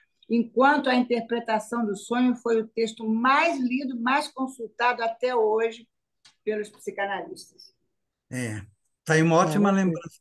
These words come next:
Speaker 2: Tereza. O xistes é outro também que precisa
Speaker 3: Nossa,
Speaker 2: de releitura.
Speaker 3: xiste é
Speaker 2: O
Speaker 3: uma
Speaker 2: xiste
Speaker 3: incógnita.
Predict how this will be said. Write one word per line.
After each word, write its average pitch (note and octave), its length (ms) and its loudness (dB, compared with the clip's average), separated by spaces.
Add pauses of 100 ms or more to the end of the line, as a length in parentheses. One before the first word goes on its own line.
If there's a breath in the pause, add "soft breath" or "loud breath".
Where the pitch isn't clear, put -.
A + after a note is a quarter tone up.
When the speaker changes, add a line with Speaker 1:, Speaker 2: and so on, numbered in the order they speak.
Speaker 2:
Tereza. B2+ 540 -6 (320 loud breath)
O D3+ 140 2
xistes A3 600 2
é D#4 160 2
outro A#3+ 360 2
também F#3 420 -2
que D3+ 120 -10
precisa D#3 880 -6 (560 loud breath)
Speaker 3:
Nossa, F#3 300 2
Speaker 2:
de D3 120 2
releitura. D#3+ 920 2
Speaker 3:
xiste - 20 10
é A#3 60 6
Speaker 2:
O - 20 2
Speaker 3:
uma B3 160 2
Speaker 2:
xiste - 0 -
Speaker 3:
incógnita. G#3 960 2